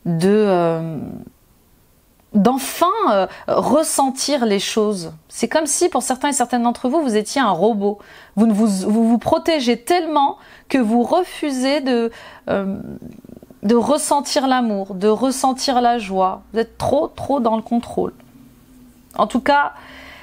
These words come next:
il y a des purifications et des libérations émotionnelles nécessaires ce mois-ci qui vont, euh, vous faire comprendre plein de choses, en fait.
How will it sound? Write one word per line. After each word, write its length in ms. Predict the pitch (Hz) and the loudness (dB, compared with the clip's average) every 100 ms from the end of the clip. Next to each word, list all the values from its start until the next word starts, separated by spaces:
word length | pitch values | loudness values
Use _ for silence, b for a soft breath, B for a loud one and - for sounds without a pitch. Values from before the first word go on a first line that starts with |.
| B | B
il 140 | 214 | 2
y 100 | 214 | 4
a 80 | 277 | 2
des 160 | 226 226 | 2 0
purifications 920 | 262 269 254 - 240 233 220 - 247 | 0 0 0 0 0 0 -2 0 0
et 100 | 220 | 2
des 160 | 185 202 | 0 0
libérations 720 | 202 202 220 208 208 - 233 | 0 2 2 2 -2 -2 0
émotionnelles 580 | 220 190 190 214 208 226 | 0 -2 -2 -2 0 0
nécessaires 500 | 190 - 180 226 214 | -2 -4 -2 -2 -2
ce 160 | - 190 | -4 -2
mois-ci 680 | 185 185 - - 240 247 B B B B B - | 0 0 0 0 0 0 B B B B B -12
qui 220 | - 220 | 0 2
vont, 460 | 180 208 262 247 175 | 4 2 4 4 2
euh, 240 | 160 156 - - - - - - | -2 -6 -8 -10 -12 -12 -12 -8
vous 180 | 175 190 | -2 0
faire 320 | - 214 - | 2 -2 -2
comprendre 560 | - 175 220 220 175 | -8 -2 0 0 -2
plein 300 | 160 - 214 | -4 -2 0
de 80 | 190 | 0
choses, 400 | - - 240 175 | -2 0 0 -2
en 100 | 147 | -8
fait. 460 | - - - - | -8 -12 -12 -20